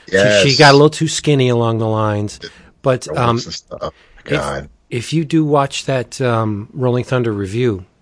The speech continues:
Speaker 1: the, uh, Dylan, uh, Martin Scorsese thing on Netflix, you will see a very, very young Sharon Stone. She was involved, not involved, involved, but her mother took her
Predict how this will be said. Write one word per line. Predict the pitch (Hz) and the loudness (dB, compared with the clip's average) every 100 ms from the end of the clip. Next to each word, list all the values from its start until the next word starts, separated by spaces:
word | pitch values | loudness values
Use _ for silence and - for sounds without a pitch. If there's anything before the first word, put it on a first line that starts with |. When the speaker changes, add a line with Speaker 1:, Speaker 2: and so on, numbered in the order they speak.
| - | -18
Speaker 1:
the, | 131 101 104 101 101 | -14 -8 -6 -6 -8
uh, | 101 110 113 - _ _ _ _ _ _ _ - - | -8 -10 -14 -18 _ _ _ _ _ _ _ -20 -2
Dylan, | 139 143 117 92 101 _ _ - | 0 2 0 -2 -10 _ _ -10
uh, | 110 98 92 - | -8 -8 -12 -8
Martin | 127 120 | -4 -4
Scorsese | 107 120 113 139 123 101 | -4 -4 0 0 0 -2
thing | 101 104 | -4 -4
on | 101 95 | -4 -6
Netflix, | 95 117 - 151 - - - _ | -6 -6 -4 -4 -6 -18 -20 _
you | 113 120 | -6 -4
will | 131 | -4
see | - 131 117 | -2 0 2
a | |
very, | 104 101 123 143 127 | 0 2 4 4 2
very | 104 110 131 127 | -2 2 2 2
young | 110 110 110 95 95 _ _ _ | 0 -2 -2 -6 -12 _ _ _
Sharon | - 120 107 | -4 -2 -2
Stone. | 95 - 95 90 _ _ _ _ _ _ _ _ _ _ _ _ _ _ _ _ _ _ | -4 -6 -6 -8 _ _ _ _ _ _ _ _ _ _ _ _ _ _ _ _ _ _
She | - - 110 107 104 107 - | -8 -4 -4 -4 -6 -8 -10
was | 156 107 | -6 -4
involved, | 107 104 139 160 104 101 - - | -4 4 6 6 2 -6 -18 -4
not | 117 104 | -2 -2
involved, | 92 98 104 87 92 - | -4 -6 -8 -8 -12 -10
involved, | 113 95 85 85 92 - - - _ - | -8 -8 -10 -14 -16 -20 -20 -20 _ -6
but | 123 104 - | -4 -4 -4
her | 123 | -4
mother | 113 127 135 104 | 2 2 2 0
took | - 127 - | -2 -4 -4
her | 101 104 | -8 -10